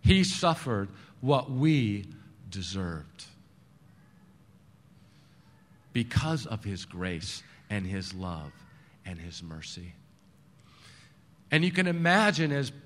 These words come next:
Philip is sharing this with the Ethiopian, and he, it, it, he was ready. <laughs> He was ripe. He was ready. And Philip went on to say, "And what we need to do from that is we need to repent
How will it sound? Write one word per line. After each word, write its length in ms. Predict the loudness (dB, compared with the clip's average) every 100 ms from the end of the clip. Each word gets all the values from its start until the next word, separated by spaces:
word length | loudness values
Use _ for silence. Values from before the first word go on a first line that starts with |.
| -2
Philip 340 | 4 4 4
is 100 | 0
sharing 520 | 0 0 2 2 0 -2
this 180 | -4
with 120 | -4 -6
the 200 | -4 -4
Ethiopian, 640 | -4 -4 -4 -2 -4 -6 -12 -20 -8
and 300 | -2 -2 -2
he, 220 | -6 -6 -8 -8
it, 180 | -8 -6
it, 440 | -8 -6 -8 -10 -14
he 160 | -4 0
was 180 | 2 4
ready. 360 | 4 4 0 -6 -14 -20 -20 -16
<laughs> 60 | -16 -16 -20 -20 -6
He 140 | 0
was 220 | 2 2
ripe. 380 | 4 6 6 4 -4 -14 -8
He 120 | -4
was 220 | -4 -4
ready. 460 | -4 -6 -6 -8 -10 -16 -20 -20 -20 -20 -20 -20 -20 -14 -2
And 140 | 0
Philip 400 | 2 6 6 4
went 160 | 0 2
on 280 | 4 4 2
to 60 |
say, 280 | 0 2 2 0 -8 0
"And 220 | 0 4
what 200 | 4 4
we 160 | 2
need 220 | 2 0 0
to 120 | -4
do 240 | 0 0
from 280 | 0 -2 -2
that 220 | 0 0 -2 -10 -4
is 160 | -4
we 160 | -2 0
need 200 | 0 -2
to 120 | -4
repent 880 | -2 -2 -4 -6 0 0 0 -6 -14